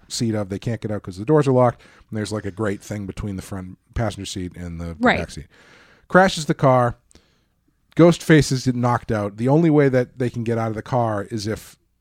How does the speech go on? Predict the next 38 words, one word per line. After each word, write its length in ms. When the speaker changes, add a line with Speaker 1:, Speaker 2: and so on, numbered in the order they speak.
Speaker 1:
Sidney 380
pulls 420
the 140
cage 440
off 440
the 220
front 220
of 60
the 60
car, 340
climbs 440
through, 280
climbs 340
over 220
Ghostface, 600
gets 220
out 120
of 60
the 60
car. 320
Speaker 2:
Right. 280
Speaker 1:
Which 160
she 200
does. 520
Speaker 2:
Yeah. 260
Speaker 1:
However, 420
and 80
it's 140
a 60
great, 360
like, 220
very 220
suspenseful 640
scene. 300
Speaker 2:
Yeah, 100
lots 280
of 60
tension. 480